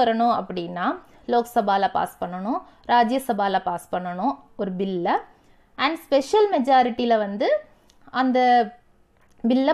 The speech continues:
பாஸ் பண்ணணும். அப்படின்னா தான் அந்த ஆக்டை வந்து கொண்டு வர முடியும். அப்படி இருக்கிறப்போ இது வந்து ஒரு, ஆ, டைம் டேக்கிங்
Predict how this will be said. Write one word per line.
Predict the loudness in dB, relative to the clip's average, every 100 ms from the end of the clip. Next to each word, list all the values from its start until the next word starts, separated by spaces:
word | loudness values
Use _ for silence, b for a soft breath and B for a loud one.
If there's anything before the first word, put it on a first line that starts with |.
| 2
பாஸ் | 0 -2 -4
பண்ணணும். | -4 -6 -14 b b b -4
அப்படின்னா | -2 0 0 0 0 0
தான் | 0 -2 B B
அந்த | 0 2 4
ஆக்டை | 2 2 2
வந்து | 2 0 0
கொண்டு | 2 2
வர | 2 0
முடியும். | -6 -14 -16 b b _ _ -10
அப்படி | -8 -4 -2
இருக்கிறப்போ | -2 -2 -2 -2 -4 -4
இது | -4 -4
வந்து | -4 -2 -2
ஒரு, | -4 -6 b b b -4 2
ஆ, | 4 4 2 -2 -2 2
டைம் | 2 0 0
டேக்கிங் | -2 -2